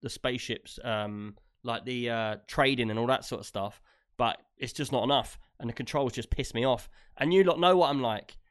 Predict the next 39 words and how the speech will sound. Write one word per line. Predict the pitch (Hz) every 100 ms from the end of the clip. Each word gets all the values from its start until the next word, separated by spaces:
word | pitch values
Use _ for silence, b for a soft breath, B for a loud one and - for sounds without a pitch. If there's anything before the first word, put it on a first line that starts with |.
| _ -
Yeah, | 131 139
if | 147
I | 170
play | 175 196 196
a |
game | 190 190 131 143 170 _ -
and | 139
I | 156
have | -
to |
sit | 156 165
there | 147
for | -
ten | - - 165 165
minutes | 156 - -
sorting | - 151 143
out | 139
controls, | 139 127 165 123 135 - _ _ _ _
I'm | 156 170
just | 139
looking | 170 175 143
at |
it | 123
and | 127
going, | 127 127 120
"I'm | 127 123
bored | 151 135 113
of |
this, | 120 -
I'm | 127
out." | 135 117 - - - _ _ _ _ _ _ -
Comic | 202 196 165
was | 156
desperately | 208 196 175 165
trying | 190 190
to | 156
get | 143
me | 139
to, | 139